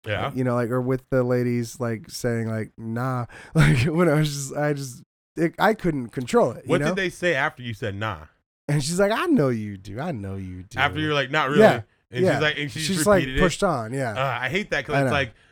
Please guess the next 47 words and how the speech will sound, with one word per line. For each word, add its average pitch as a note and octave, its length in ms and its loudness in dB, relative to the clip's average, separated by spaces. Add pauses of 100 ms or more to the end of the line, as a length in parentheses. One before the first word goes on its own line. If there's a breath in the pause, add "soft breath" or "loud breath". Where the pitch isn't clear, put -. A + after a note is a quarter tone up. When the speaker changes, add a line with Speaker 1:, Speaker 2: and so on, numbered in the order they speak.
Speaker 1:
so F3 220 -2
you've F3+ 240 -4
rehearsed E3+ 320 -4
this C#3+ 160 -14
enough C#3+ 240 -6
to C3+ 80 -12
where, C3 180 -2
like, A#2+ 220 -4
you, C#3 200 -4
you C3+ 260 -8
use D#3 560 -8 (340 soft breath)
re-, C#3 140 -4 (100)
repetition C3+ 800 -6
to B2 120 -10
fight B2 300 -2
Speaker 2:
Like, D3 160 4
she C3 180 4
needed G#3+ 180 4
to, G3 100 6
Speaker 1:
opposition. - 220 0
Speaker 2:
she - 160 -2
was, F#3+ 160 0
like, F3 200 4
pulling E3 280 2
it C#3 120 -2
back C3+ 260 0
into C#3 280 -4
her B2+ 200 0
wheelhouse, A2 540 -4
you A#2 40 -10
know, A#2+ 120 -6
like A#2+ 160 -4
a A#2+ 320 -4
he-, C3 60 -8
like D3 260 -2
I D3+ 100 2
was C#3 120 -2
a B2+ 60 -2
heckler A2+ 480 -4 (300 loud breath)
Speaker 1:
Mm-hmm. A#2 220 -10
Speaker 2:
and C3+ 300 0
I C#3 120 -2
was B2+ 160 -2
messing C3 340 -2
up B2 180 -2
her B2 140 -4
gig. G#2+ 340 -8